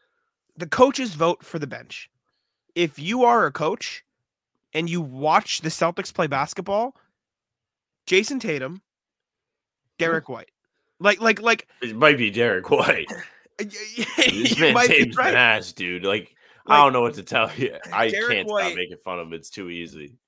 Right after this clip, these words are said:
Speaker 1: Derek White is an all-star. I, I, I, I, I'm
Speaker 2: Yeah.
Speaker 1: gonna keep pushing it. I'm gonna write about it in the next two days. Like, eh, he didn't even have, like, obviously twenty-eight and seven is a great stat line, but it's not like he put up fifty, right? It's just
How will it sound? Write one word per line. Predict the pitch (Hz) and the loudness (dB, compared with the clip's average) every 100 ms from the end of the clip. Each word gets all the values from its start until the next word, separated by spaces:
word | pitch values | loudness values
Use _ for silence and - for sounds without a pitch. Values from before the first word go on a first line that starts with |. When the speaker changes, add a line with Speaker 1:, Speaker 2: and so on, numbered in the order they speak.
| _ | _
Speaker 1:
Derek | - 185 214 202 | 4 6 6 4
White | 180 175 160 - _ _ _ _ _ _ _ _ _ _ _ _ _ _ _ _ - | 2 2 0 -8 _ _ _ _ _ _ _ _ _ _ _ _ _ _ _ _ 0
is | 170 156 127 | 2 2 -2
an | 135 | -10
all-star. | 120 - - - _ - | -12 -12 -20 -20 _ -10
I, | 143 170 | -2 0
I, | 160 170 170 | 2 2 2
I, | 160 170 156 | 2 2 2
I, | 165 160 151 151 131 - | 0 0 -2 -6 -6 -2
I'm | 160 | 2
Speaker 2:
Yeah. | |
Speaker 1:
gonna | 190 190 | 2 2
keep | - 180 | -2 0
pushing | 180 185 | 0 0
it. | 175 | -4
I'm | 151 | -2
gonna | 151 | -2
write | 143 160 | 0 0
about | 175 165 | 0 -2
it | 160 | -4
in | 143 | -6
the | |
next | 151 147 | -10 -10
two | - | -12
days. | 143 143 139 - _ _ _ _ _ _ _ _ _ _ _ _ | -10 -10 -10 -16 _ _ _ _ _ _ _ _ _ _ _ _
Like, | 165 175 143 - 117 | -2 -2 -2 -16 -18
eh, | 117 - _ | -18 -20 _
he | 160 220 | -8 -6
didn't | 240 269 | -4 -4
even | 269 214 | -4 -2
have, | 196 190 | -2 -2
like, | 180 170 | -4 -2
obviously | 185 190 185 | -2 -2 -10
twenty-eight | 165 170 156 151 | -10 -10 -8 -8
and | 135 | -10
seven | 135 127 139 | -10 -10 -10
is | 127 | -14
a | |
great | 113 123 127 | -14 -12 -12
stat | - 120 117 | -10 -12 -8
line, | 143 | -6
but | 147 151 | -6 -6
it's | 165 | -2
not | 202 | -2
like | |
he | 185 | -2
put | 175 | 0
up | 156 | -2
fifty, | - 147 - 120 139 _ - | -2 -6 -6 -14 -20 _ -6
right? | 147 156 | -4 -2
It's | 175 - | -4 -2
just | 202 190 | -2 -2